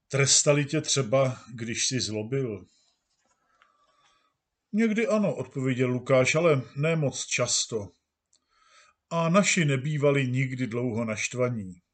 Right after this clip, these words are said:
"U vás doma přísní byli?" "Byli," řekl Matouš, "hlavně táta."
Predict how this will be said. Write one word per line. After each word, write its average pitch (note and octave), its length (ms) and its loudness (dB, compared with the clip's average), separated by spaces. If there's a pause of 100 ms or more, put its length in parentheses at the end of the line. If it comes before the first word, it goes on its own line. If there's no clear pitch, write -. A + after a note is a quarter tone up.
(760)
"U B2+ 120 -8
vás A#2+ 300 4
doma B2+ 240 0
přísní B2 600 -6
byli?" A#2 500 -4 (1800)
"Byli," A#2+ 520 4 (220)
řekl A#2+ 340 -4
Matouš, A#2 520 -4
"hlavně B2+ 380 -2
táta." G2+ 540 -8